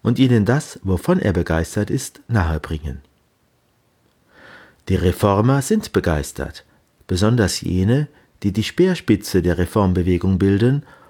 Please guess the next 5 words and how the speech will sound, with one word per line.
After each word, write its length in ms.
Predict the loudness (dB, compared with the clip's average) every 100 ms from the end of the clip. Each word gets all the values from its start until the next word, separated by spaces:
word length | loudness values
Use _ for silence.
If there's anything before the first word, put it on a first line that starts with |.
| _ _
und 440 | 0 0 -2 -4 -2
die 100 | 2
die 140 | 2
Reformideen 920 | 2 0 0 0 0 -2 2 2 2
vorgeben, 680 | 0 -2 -2 -2 -4 -6 -8